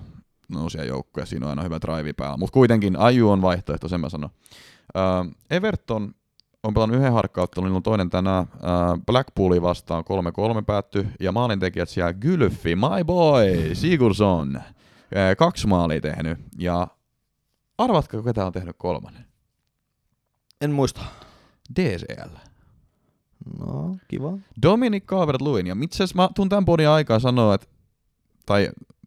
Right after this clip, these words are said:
Speaker 1: antamaan niinku argumentteja sen puolesta, että miksi Calvert-Lewin on ehkä sittenkin F P L:ssä hyvä valinta.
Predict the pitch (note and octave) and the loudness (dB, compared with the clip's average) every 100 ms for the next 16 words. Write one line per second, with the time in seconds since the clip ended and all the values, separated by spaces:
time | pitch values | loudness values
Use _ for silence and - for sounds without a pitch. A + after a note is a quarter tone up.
0 | _ _ _ - G#2+ G#2 G2 G2+ F#2+ C3+ | _ _ _ -6 -2 0 2 0 0 2
1 | D3 A#2 D#2 B1+ - B1+ C#2 F#2 F2+ F#2 | 2 2 -2 -4 -6 -6 -4 -2 0 2
2 | F2 A1 - C2+ G1+ - B2+ E3 - - | 2 0 -4 -6 -4 -2 -2 -2 -6 0
3 | A#2 G2+ F2+ F2+ E2+ C#2+ C2+ - _ _ | 0 2 0 0 0 0 -2 -6 _ _
4 | _ _ _ A2 A2 - C3+ - G#2 B2+ | _ _ _ -2 -2 0 -2 -2 -4 -4
5 | - - B1+ G#1+ A#1+ F2 - A#1 G1+ A1+ | -4 -8 -8 -6 -6 -6 -4 -6 -6 -8
6 | - D2+ D#2+ A1 - - - | -10 -8 -6 -6 -10 -12 -20